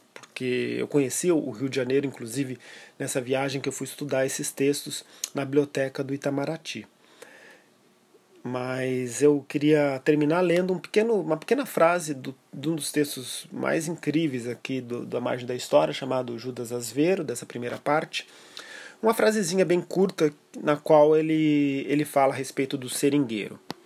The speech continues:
né? Então vamos, vamos a essa frase, com ela eu encerro o áudio de hoje.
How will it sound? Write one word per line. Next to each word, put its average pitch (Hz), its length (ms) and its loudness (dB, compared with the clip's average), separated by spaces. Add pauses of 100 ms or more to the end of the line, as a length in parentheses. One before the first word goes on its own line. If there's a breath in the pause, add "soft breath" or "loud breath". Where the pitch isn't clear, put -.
(560 loud breath)
né? 117 180 -10 (180)
Então 135 140 -8
vamos, 135 460 0
vamos 131 320 -4
a 131 120 0
essa 131 220 -2
frase, 147 520 2
com 139 180 -2
ela 135 280 0
eu 139 120 -2
encerro 131 580 -2 (440 loud breath)
o 175 120 4
áudio 120 220 4
de 117 140 -10
hoje. - 340 -10